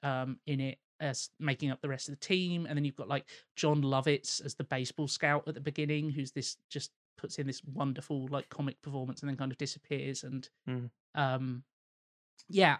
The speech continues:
Speaker 1: I, it's a genuinely great film. Like, it's very much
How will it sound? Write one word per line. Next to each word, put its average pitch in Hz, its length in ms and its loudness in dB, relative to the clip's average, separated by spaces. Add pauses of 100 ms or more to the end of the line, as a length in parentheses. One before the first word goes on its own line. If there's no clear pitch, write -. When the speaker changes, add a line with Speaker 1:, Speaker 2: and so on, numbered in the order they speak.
Speaker 1:
I, 165 240 2
it's 190 260 -2
a 190 60 6
genuinely 170 840 0 (1120)
great 156 300 6
film. 143 220 2
Like, 147 200 2
it's 156 180 0
very 190 320 6
much - 600 0